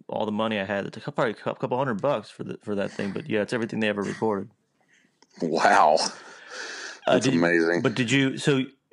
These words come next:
Speaker 1: is it a little more, is it more on the rocks? Hold on, I'm, I'm gonna look it up right now.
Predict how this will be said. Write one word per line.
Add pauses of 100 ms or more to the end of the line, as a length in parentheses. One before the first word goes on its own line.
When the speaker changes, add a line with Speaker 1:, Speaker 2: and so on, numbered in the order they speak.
(320)
Speaker 1:
is
it (180)
a (100)
little
more,
is
it
more
on
the
rocks? (340)
Hold
on,
I'm,
I'm
gonna
look
it
up
right
now.